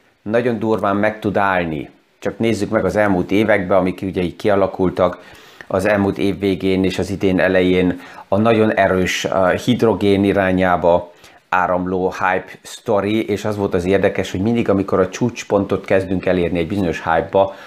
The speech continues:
akkor nagyon erősen jönnek a kérdések, hogy mit szólok ehhez, mit szólok ahhoz, azt az iparágat most föltétlen meg kell venni. Egy pár évvel ezelőtt a cannabis sztori ha-, hasonló volt,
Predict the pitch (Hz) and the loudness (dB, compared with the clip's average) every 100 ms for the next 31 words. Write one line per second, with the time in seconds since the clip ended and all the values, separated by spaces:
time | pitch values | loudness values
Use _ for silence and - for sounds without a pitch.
0 | - - - - 110 101 113 113 107 117 | -20 -8 -6 -2 0 2 2 2 2 2
1 | 110 104 - 101 104 110 101 95 - 101 | 2 0 2 2 2 2 2 -2 -2 0
2 | 101 92 87 - - 90 98 107 - 90 | 2 2 0 -2 -2 0 0 -2 -2 0
3 | 80 80 101 95 90 104 - 87 80 - | 2 2 0 2 0 -2 0 0 0 2
4 | 98 95 92 - - - - 90 - - | 0 0 -2 -6 -20 -20 -4 -4 -4 0
5 | 90 80 98 98 82 82 80 87 - 92 | 0 0 -2 0 0 -2 -4 -6 -6 -6
6 | 90 82 78 80 - 71 78 98 98 98 | -4 -6 -4 -4 -2 0 2 2 2 -2
7 | - - - - - 90 104 104 95 95 | -8 -20 -20 -14 -10 -2 0 0 0 0
8 | 92 95 92 87 85 - 110 104 104 - | -2 -2 -4 -4 -6 -2 -2 0 -4 -4
9 | 107 95 95 95 98 98 98 98 90 87 | -2 -2 0 0 0 -4 -4 -2 -2 -2
10 | 82 87 85 | -2 -4 -4